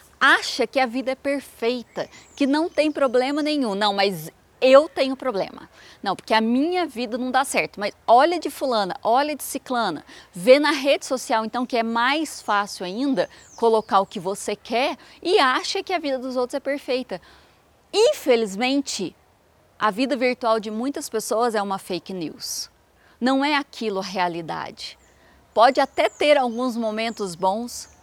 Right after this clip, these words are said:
mas, infelizmente, aquilo ali que você tá vendo não é nem um décimo do que a pessoa realmente vive.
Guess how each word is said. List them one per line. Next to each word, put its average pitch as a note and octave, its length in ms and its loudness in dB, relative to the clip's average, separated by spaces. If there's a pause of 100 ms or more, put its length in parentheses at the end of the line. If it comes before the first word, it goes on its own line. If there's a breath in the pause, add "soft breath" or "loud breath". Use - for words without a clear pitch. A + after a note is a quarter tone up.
mas, D#4+ 640 -6 (300)
infelizmente, A3+ 1300 -4 (280 soft breath)
aquilo B3+ 360 -4
ali B3+ 140 -4
que A3 100 -16
você A3+ 260 -6
tá G3 160 -2
vendo A#3 380 -4
não A#3 80 -6
é A#3+ 80 -2
nem B3+ 680 -2 (380 soft breath)
um D4+ 200 2
décimo A#3+ 460 4
do G#3 120 -6
que A3+ 120 -4
a G#3 60 2
pessoa G#3+ 380 -4
realmente G3+ 640 -6
vive. D#3+ 600 -10